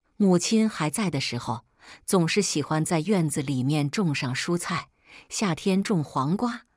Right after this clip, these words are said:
番茄、茄子等等之类的，秋天种冬瓜、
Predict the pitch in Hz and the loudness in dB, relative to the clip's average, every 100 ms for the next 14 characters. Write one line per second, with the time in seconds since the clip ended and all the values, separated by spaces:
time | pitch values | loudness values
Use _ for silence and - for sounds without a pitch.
0 | _ _ - 202 220 - 139 147 _ _ | _ _ -4 -2 0 -2 -2 -2 _ _
1 | _ - 190 202 240 185 156 185 247 147 | _ -2 2 4 2 0 2 2 2 0
2 | 120 156 165 156 120 113 - _ _ - | -2 -2 0 0 -2 -6 -10 _ _ -20
3 | - - 208 196 208 185 180 180 147 214 | -8 0 2 2 2 2 2 2 2 4
4 | 214 220 220 226 | 4 2 -2 -4